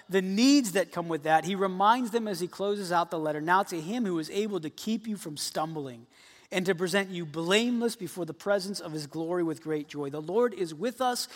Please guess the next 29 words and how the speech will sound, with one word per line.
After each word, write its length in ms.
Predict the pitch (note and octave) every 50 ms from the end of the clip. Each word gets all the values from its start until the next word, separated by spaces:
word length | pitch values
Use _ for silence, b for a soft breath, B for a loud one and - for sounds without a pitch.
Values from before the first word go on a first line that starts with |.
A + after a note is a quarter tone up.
| B B B
The 120 | - F#3 F#3
Lord 340 | E3+ F#3+ G#3 A#3 A#3+ A3+ A#3 -
empowers 680 | A3 F3 D3+ - - - A3 A3+ G#3+ G3+ G3 E3+ C3+
us. 240 | D3+ C#3 B2+ B2 -
Listen, 340 | C4+ B3 - B3+ A#3+ F#3+ - - B B B B B B B B B B _
you 320 | - D#3 E3+ G#3 A#3+ C4 C4+
and 140 | C4+ C4 A#3
I 240 | A3+ A#3 A#3+ A#3+
on 320 | B3 - A3+ G#3+ A3+ A#3 A3+
our 340 | A3+ - G#3 G#3+ G#3+ G#3+ -
own 320 | G#3+ G3+ G3+ G3 F#3 F3+
can 380 | F3+ - F#3 F#3+ G3 G3 F#3+ F3+
do 240 | D#3 F3+ F3 E3+
nothing. 480 | D3+ C#3+ C#3 C#3+ C#3 C3 - - - A2 A2+ A#2 A#2 _ _ _ _ _ _ _ _ _ _ _ _ _ _ _ _ _ _ _ _ _ _ _ _ _ _ _ _ _ _ _ _ _ _ _ _ _ _
But 120 | - C#3 -
through 120 | D#3+ D#3
the 80 | D3 C#3+
power 580 | - _ - - - - A#3 A3+ A3+ G#3+ G3+
that 180 | E3+ D#3 D#3 -
our 160 | E3 D3+ C#3
God 400 | B2+ B2+ E3+ F#3 E3+ D#3+ D#3+ - - - D3 B2 A#2+
gives 300 | C3 D3+ D3 C#3+ C#3 C3
us, 260 | C3+ B2 A#2+ - -
we 280 | - C3 D3 E3+ A3 G#3
can 320 | - - - G3 G3 F#3+
live 280 | F#3 F3+ F#3 F3+ E3+ -
faithfully 680 | - - G#3 F#3+ G#3 G3+ - - A3 G#3+ G3+ G3+ G3+ E3+
for 180 | - - F3+
Him. 300 | C#3+ C#3+ E3 D3+ C3+ A#2